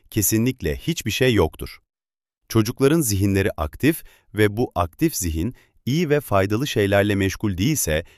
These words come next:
kaçınılmaz şekilde onlar kötülüğe yöneleceklerdir. Onların eğlenmeye ihtiyacı varken ve doğru olan da bu iken, fiziksel olarak çalışmaları ve aynı zamanda okumak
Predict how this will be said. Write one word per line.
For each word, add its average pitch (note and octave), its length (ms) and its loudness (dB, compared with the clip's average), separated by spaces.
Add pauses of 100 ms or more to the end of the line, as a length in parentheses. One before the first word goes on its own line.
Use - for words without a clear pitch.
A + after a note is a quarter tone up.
(140)
kaçınılmaz G2 600 0
şekilde D#2 600 -4
onlar G2+ 440 0
kötülüğe G#2+ 400 0
yöneleceklerdir. D2+ 1000 -4 (500)
Onların A#2 500 2
eğlenmeye G2+ 580 0
ihtiyacı F#2+ 560 0
varken F#2 440 0 (300)
ve G#2 200 2
doğru A#2 300 2
olan F#2+ 340 2
da D#2+ 160 -4
bu C3+ 120 2
iken, D2+ 360 -4 (240)
fiziksel G#2+ 500 -4
olarak G2 380 2
çalışmaları F2 680 -2 (280)
ve G2+ 220 0
aynı A#2+ 300 2
zamanda F#2+ 460 0
okumak D#2+ 560 -4